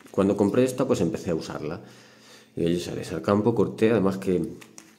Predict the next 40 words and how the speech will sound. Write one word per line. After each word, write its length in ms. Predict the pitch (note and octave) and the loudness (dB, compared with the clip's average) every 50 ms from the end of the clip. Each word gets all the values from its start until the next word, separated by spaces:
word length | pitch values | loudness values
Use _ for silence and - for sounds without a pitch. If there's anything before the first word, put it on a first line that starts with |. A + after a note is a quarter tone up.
| _ _ - - - | _ _ -20 -12 -6
habían 320 | - F#2+ F#2 F#2+ G2 G2 | -4 -2 0 0 0 0
talado, 280 | F#2+ G2+ G2+ G#2+ A2 G#2 | 2 2 4 4 4 4
se 140 | G#2 - F2+ | 2 2 2
ve 200 | F#2 G2+ G2 G2 | 2 2 2 2
que 200 | - F2+ E2 E2 | 0 0 0 0
unos 240 | E2 F2 F#2 F#2 F#2+ | 0 0 -2 -2 -2
pinos 340 | - A2+ A2 A2 A2 G#2+ | 0 0 2 2 2 0
los 180 | F#2+ F2 - - | -2 -4 -2 -2
habían 220 | E2+ F2+ G2 G#2 | 0 0 2 2
repasado 520 | G#2+ A2 G#2+ A2 G#2 - A2+ A2 A2+ A2 G#2+ | 0 0 -2 -2 -2 0 0 0 0 2 2
de, 220 | G2 F2 E2 C#2+ | 2 2 2 0
de 160 | D2+ D#2+ D#2+ | 0 -2 -2
cuando 220 | D#2 E2 E2 D#2+ D#2+ | -2 0 0 0 -2
la 100 | D2+ D2 | -2 -4
Filomena, 460 | - - - C2+ E2 D#2+ C#2 B1+ - - - - - | -4 -6 -6 -4 -4 -6 -6 -8 -12 -16 -20 -20 -14
de 80 | - D2 | -12 -12
esto 220 | - - - D#2+ | -10 -8 -8 -6
que, 160 | D2 D2+ - - - - - - - - - - - - - | -6 -6 -8 -10 -14 -18 -20 -20 -20 -20 -20 -20 -20 -16 -14
pues 160 | - D#2+ D#2+ | -12 -10 -8
a 40 | D#2 | -8
lo 60 | D2 | -8
mejor, 420 | D#2 D#2 - - E2+ E2+ E2 E2+ - - - - - - - _ _ - - | -8 -10 -4 -2 -2 -2 -2 -4 -10 -16 -20 -20 -20 -20 -20 _ _ -20 -20
supongamos 640 | - - - D#2 D2 C#2+ D2+ D#2 E2+ E2+ D#2 D2 - | -12 -8 -8 -6 -4 -4 -2 0 0 -2 -2 -4 -6
que 120 | - D#2 | -8 -8
este 160 | D2+ - - E2 | -8 -6 -6 -6
es 80 | D#2+ | -4
el 120 | F2+ E2 D#2+ | -6 -6 -4
tronco 280 | - F2+ F2 - - | -4 -4 -2 0 0
del 80 | F2+ F#2 | 0 2
árbol, 360 | F#2 F#2 F#2 F#2+ F#2+ F#2 F#2+ | 2 2 2 0 0 -2 -4
sale 260 | - - - E2 E2+ | -6 -4 -2 0 0
la 180 | E2+ E2+ F2 F2+ | 0 0 0 0
rama 260 | E2+ F#2 F#2 F#2+ F2+ | 0 0 0 0 2
por 100 | F#2+ F#2+ | 2 2
aquí 380 | F#2+ F#2 - G#2+ G#2+ G#2+ G#2+ G#2+ | 0 0 0 0 0 0 0 -2
y 80 | F#2 E2+ | -4 -8
Filomena 720 | - - F2+ E2 E2+ E2+ F#2 F#2+ F#2+ G2 G2+ F#2+ - - | -6 -6 -2 -2 0 2 2 2 2 2 0 -2 -4 -8
tronchó 420 | - F#2 F#2 E2+ E2+ - - G2+ F2 | -4 -2 -2 -2 -2 0 -2 0 0
por 120 | F#2 E2+ | 0 0
aquí. 300 | D#2+ D#2+ - F2 D#2 - | -2 -2 -4 -6 -8 -8